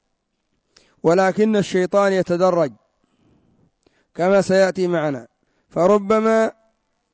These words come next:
حبب إليك بعض الأفعال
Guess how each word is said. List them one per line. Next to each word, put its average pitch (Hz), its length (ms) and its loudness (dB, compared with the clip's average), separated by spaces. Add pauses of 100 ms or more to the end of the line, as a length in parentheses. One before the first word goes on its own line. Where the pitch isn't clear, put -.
(840)
حبب 208 460 0
إليك 208 520 0
بعض 196 360 2
الأفعال 202 720 0